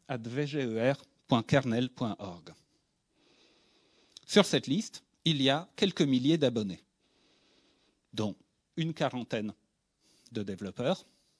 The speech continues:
peut-être moins que ça, du projet Linux lui-même ou des autres projets qui tournent autour du noyau Linux, et puis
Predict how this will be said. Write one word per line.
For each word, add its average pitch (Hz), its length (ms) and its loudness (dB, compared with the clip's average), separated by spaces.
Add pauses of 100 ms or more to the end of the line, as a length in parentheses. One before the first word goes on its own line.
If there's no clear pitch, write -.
peut-être 101 240 -8
moins 101 180 -8
que - 140 -14
ça, 180 300 -8 (520)
du 117 140 -8
projet 117 320 -4
Linux 110 380 -4
lui-même 113 500 -2
ou 135 100 -2
des 117 220 -4
autres 120 220 -6
projets 110 340 -4
qui - 140 -8
tournent 104 260 -6
autour 98 220 -8
du 101 120 -8
noyau 95 300 -4
Linux, 95 500 -6 (600)
et 208 80 6
puis 208 340 -4